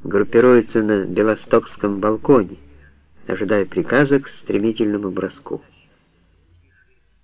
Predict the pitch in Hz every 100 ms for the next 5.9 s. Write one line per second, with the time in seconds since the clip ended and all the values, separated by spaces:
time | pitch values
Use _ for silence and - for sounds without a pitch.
0 | _ - - 123 151 147 156 151 175 180
1 | 180 160 - - 165 147 147 160 160 156
2 | 135 135 131 113 147 147 139 - - -
3 | 95 113 - 143 127 113 - 104 117 127
4 | 120 87 92 - 127 113 101 101 92 -
5 | 117 117 95 85 90 101 95 - 135